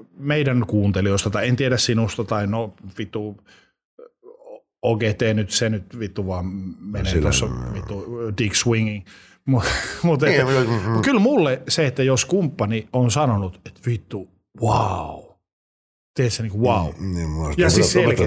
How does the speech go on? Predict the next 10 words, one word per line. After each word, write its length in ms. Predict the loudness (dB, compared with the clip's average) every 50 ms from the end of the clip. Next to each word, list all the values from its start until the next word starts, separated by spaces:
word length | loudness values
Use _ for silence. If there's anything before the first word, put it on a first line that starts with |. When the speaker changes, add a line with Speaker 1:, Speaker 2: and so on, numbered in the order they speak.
| 2
Speaker 1:
selkeästi. 60 | 2
Speaker 2:
vittu. 260 | 0 -2 -2 -4 -6 -4 -4 -6 -6 -2 -2 0 2
Speaker 1:
Täh? 240 | 2 0 0 -2 -2
Speaker 2:
Mä 80 | 0 0 0 0
oon, 100 | 0 0
lopeta 240 | 0 0 0 0 0
tää 180 | 0 -2 -2 -2
vittu. 300 | -4 -6 -6 -8 -10 -10
Speaker 1:
<laughs> 40 | -10 -12 _ _ _ _ _ -6 -4 -4 -6 -6 -10 -14 -16 -16 -18 -12 -8 -6 -6 -4 -4 -6 -6 -6 -6 -8 -8 -8 -10 -14 -14 _ _ -20 -20 _ _ _ _ _ -20 -18 -18 -18 -18 -20 -20 -20 -20 -20 _ _ _ _ _ _ 0
No. 220 | 0 0 0 -2